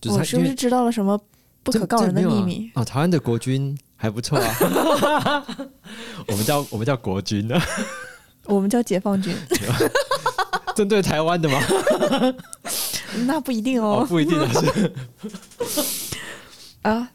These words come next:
Speaker 2: 这，这个地方，那你要剪吗？
Speaker 1: 那我就，就留下来啊。
Speaker 2: <laughs> 好。
Speaker 1: 我今天发现了新的那个，有这个 B 的。<laughs> 呃，没有，我刚才讲说在美国有打过靶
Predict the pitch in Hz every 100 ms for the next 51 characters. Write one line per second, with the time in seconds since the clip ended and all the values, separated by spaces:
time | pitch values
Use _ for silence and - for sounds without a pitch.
0 | _ 269 247 - 269 247 240 220 208 -
1 | _ _ - 208 202 214 220 226 196 190
2 | 185 - - 139 117 - 392 170 - 123
3 | 160 123 110 - - 571 415 - - 135
4 | 165 175 175 175 185 147 - 156 123 139
5 | 120 107 107 123 117 - 123 120 95 -
6 | - - - _ 214 349 - - 466 -
7 | 494 - _ - 302 269 277 269 196 -
8 | 143 139 139 - _ 202 214 151 214 160
9 | 123 175 185 120 101 120 123 90 107 87